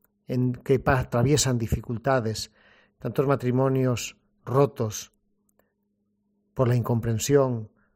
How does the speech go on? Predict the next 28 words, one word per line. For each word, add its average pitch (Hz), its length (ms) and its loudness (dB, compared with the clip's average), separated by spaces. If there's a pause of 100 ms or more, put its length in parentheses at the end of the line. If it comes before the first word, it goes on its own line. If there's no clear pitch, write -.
(480)
por - 120 -10
la 123 80 -4
falta 143 380 0
de, 127 260 -6
falta 147 340 2
de 131 60 2
aceptación, 127 800 -2
por 131 140 -4
las 131 100 0
dificultades 123 800 0
en 117 100 -6
todos 120 240 -4
los 110 200 -6
ámbitos. 107 640 -8 (1800)
Hoy 160 160 6
se - 140 -2
nos 131 180 -2
invita 127 340 -2
a 117 60 -2
ser 131 180 -2
acogedores 113 880 -2 (460)
con 131 180 -4
esa 135 160 0
realidad, 131 480 2
teniendo 165 380 4
claro 143 420 2 (540)
cuál 147 240 4
es, 143 280 0